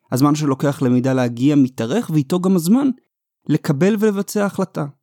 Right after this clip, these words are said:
כשפקיד בבייג'ין מקבל דיווח על בצורת בצפון, זה עוד דיווח שהוא קיבל, עם עוד דיווחים רבים.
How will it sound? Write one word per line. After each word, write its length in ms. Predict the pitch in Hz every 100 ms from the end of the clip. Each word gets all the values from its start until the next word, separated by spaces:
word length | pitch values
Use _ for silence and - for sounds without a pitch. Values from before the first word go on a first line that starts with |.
| _ _ _ _ _ _ _ _
כשפקיד 540 | - - 170 170 208 190
בבייג'ין 480 | 185 165 143 180 180
מקבל 340 | - 147 151
דיווח 480 | 139 127 143 160 -
על 60 |
בצורת 460 | 127 135 - 143 147
בצפון, 640 | 120 - - - - 196 - _ _ _ _ _ -
זה 340 | 127 156 180 - _ _ _ _
עוד 280 | 151 160 139
דיווח 460 | 123 113 85 -
שהוא 200 | - 87 -
קיבל, 320 | 104 87 - - _ _ _ _ _
עם 100 | -
עוד 120 | 220 220
דיווחים 400 | 208 208 220 196
רבים. 340 | 170 165